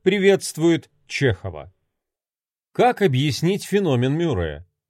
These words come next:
Да и можно ли объяснить этот феномен? Он что, с самого начала был чужд этому миру? Или все ровно наоборот? Он единственный здравомыслящий человек в этой безумной вселенной?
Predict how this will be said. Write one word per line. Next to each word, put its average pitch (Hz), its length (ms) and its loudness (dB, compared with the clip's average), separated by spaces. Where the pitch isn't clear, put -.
Да 104 120 -2
и 139 120 2
можно 180 340 2
ли 123 140 2
объяснить 127 640 -2
этот 113 240 -4
феномен? 107 500 -6
Он 127 180 0
что, 123 380 -2
с - 140 -10
самого 151 340 0
начала 151 540 0
был 120 180 -2
чужд 165 380 -4
этому 127 300 -2
миру? 131 420 -4
Или 226 240 -2
все 226 320 0
ровно 196 280 2
наоборот? 180 560 0
Он 170 160 0
единственный 175 760 -2
здравомыслящий 143 880 0
человек 160 500 -2
в 143 60 -2
этой 175 240 -2
безумной 160 500 -2
вселенной? 104 680 -4